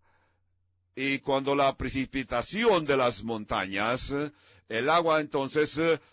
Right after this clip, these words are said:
comienza a convertirse en agua y viene a dar a las montañas y se convierte en agua y corre por los arroyos, a los ríos y regresa al océano. Pero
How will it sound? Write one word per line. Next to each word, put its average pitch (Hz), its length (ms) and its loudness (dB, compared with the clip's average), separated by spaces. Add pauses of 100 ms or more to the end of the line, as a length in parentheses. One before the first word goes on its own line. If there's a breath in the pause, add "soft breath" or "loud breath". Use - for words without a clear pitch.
(160 soft breath)
comienza 147 1000 0
a 151 60 2
convertirse 147 1160 0
en 143 300 -2 (1400)
agua 190 680 2 (140)
y 131 160 -2
viene 185 420 -2
a 220 80 4
dar 196 320 4 (320)
a 156 240 4
las 139 320 4
montañas 180 580 0
y 160 60 -2
se 135 140 -6
convierte 151 720 0 (340 soft breath)
en 123 220 0
agua 175 280 4
y 170 60 2
corre 151 400 4
por 127 160 2
los 120 160 2
arroyos, 175 640 4
a 131 60 -2
los 120 180 2
ríos 202 400 2
y 240 160 0
regresa 180 680 4
al 175 80 6
océano. 220 640 2 (460 soft breath)
Pero 165 260 2